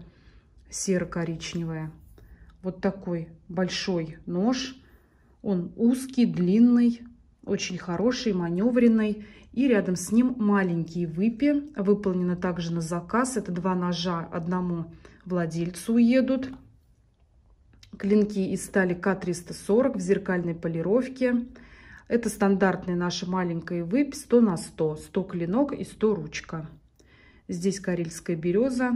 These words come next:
Очень такая интересная получилась двухцветка. Зелёная с розовым. Цена такого ножа четыре с половиной тысячи. И к нему в комплекте такой же ножичек, только с другой ручкой.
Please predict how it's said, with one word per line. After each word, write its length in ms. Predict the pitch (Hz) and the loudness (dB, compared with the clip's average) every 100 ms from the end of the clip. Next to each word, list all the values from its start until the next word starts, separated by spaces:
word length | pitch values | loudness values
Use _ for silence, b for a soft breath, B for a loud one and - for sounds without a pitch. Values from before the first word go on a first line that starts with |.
| 240 | -2
Очень 320 | - 214 220 | -4 -4 -2
такая 300 | 208 208 214 | -2 0 0
интересная 640 | 208 202 214 208 202 202 190 | 2 2 2 4 4 2 -4
получилась 720 | 185 190 190 - 190 185 - | -2 -4 -2 -2 0 -2 -6
двухцветка. 1120 | 190 175 180 190 - 190 185 180 - 180 170 - B B B | -12 -6 -4 -6 -6 -2 0 0 -2 -4 -4 -8 B B B
Зелёная 540 | 180 185 185 180 175 | -2 2 2 2 2
с 160 | 175 - | -2 -2
розовым. 800 | 180 170 160 160 160 160 - - B B B B | -2 -2 -4 -4 -4 -6 -10 -20 B B B B
Цена 340 | - - 214 202 | -6 2 4 4
такого 400 | 202 185 196 185 | 0 -2 -2 -2
ножа 380 | 185 180 190 247 | -2 0 2 0
четыре 340 | - - 233 | 0 0 0
с 80 | 254 | 0
половиной 520 | - 180 170 196 208 | -2 -2 0 2 0
тысячи. 640 | 202 165 151 - - 170 160 B B B B | 0 -6 -8 -12 -10 -10 -12 B B B B
И 80 | 294 | -4
к 140 | - | 2
нему 260 | 220 185 220 | 2 4 2
в 100 | 233 | 0
комплекте 600 | 196 170 185 220 233 - | 0 -2 2 0 0 -4
такой 400 | 202 185 - 185 | -4 -4 -2 -4
же 180 | 160 165 | -2 -4
ножичек, 600 | 160 220 262 254 - 202 | -2 0 0 -2 -4 -4
только 320 | - 226 214 | -4 -4 -4
с 20 | |
другой 400 | 165 165 156 202 | -6 -6 0 0
ручкой. 560 | 165 156 - - 160 | 0 -4 -10 -10 -12